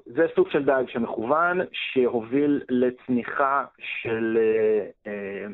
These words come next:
שבעים אחוז בממוצע, אבל, אה, זה גם מגיע במינים מסוימים לתשעים אחוז ומעלה. אה, יש באמת, אה, כשאנחנו מדברים על כרישים באופן כללי, שמונים אחוז מהמינים הם בכלל קטנים משני מטר. אה,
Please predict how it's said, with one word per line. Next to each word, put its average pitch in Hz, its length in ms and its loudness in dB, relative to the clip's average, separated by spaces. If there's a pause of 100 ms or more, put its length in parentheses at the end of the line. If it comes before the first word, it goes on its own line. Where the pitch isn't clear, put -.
(160)
שבעים 131 460 -4
אחוז 180 400 2
בממוצע, 170 640 0
אבל, 117 360 2
אה, 110 60 2 (100)
זה 117 100 0
גם 117 140 0
מגיע 131 320 2
במינים 120 540 0
מסוימים 123 520 0
לתשעים 113 540 0
אחוז 117 300 -4
ומעלה. 135 420 0 (680)
אה, 107 60 2 (760)
יש 139 220 0
באמת, 165 480 -2
אה, 156 540 2
כשאנחנו 131 280 -4
מדברים 147 180 0
על 147 60 0
כרישים 143 400 -6
באופן 143 240 0
כללי, 147 440 0 (400)
שמונים 160 400 0
אחוז 185 240 2
מהמינים 156 580 0 (180)
הם 131 120 0
בכלל 139 320 0
קטנים 135 420 0
משני 127 260 0
מטר. 113 380 -2 (280)
אה, 117 40 -6